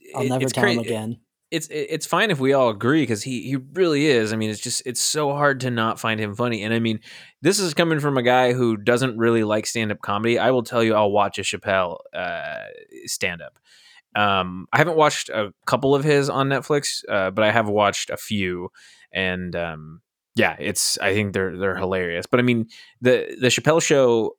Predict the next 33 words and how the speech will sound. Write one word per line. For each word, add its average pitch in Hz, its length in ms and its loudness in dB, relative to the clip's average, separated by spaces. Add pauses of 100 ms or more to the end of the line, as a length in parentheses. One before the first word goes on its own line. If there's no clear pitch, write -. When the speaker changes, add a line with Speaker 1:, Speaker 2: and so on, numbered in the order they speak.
Speaker 2:
every 120 420 0
episode 110 420 0
is 95 200 0
on 101 460 0
H 98 200 -4
B 107 80 0
O 98 60 2
Max, 90 420 -4
and 98 160 -6
that's 101 200 -2
been 98 440 -4
such - 320 0
a 107 40 0
treat 90 420 -6
to 104 120 -6
just 98 180 -6 (260)
put 117 160 2
on 101 260 2
and, 92 280 -6 (100)
and, 92 160 -8
you 95 60 -10
know, 92 120 -8
relive 104 640 0 (160)
<laughs> 110 140 -6
shirts - 340 0
or 117 40 2
blouses. 101 720 -2
Like, 92 160 -6
I, 120 160 2 (260)
<laughs> - 160 -10
I 160 120 4
quote 170 340 2
it 131 160 2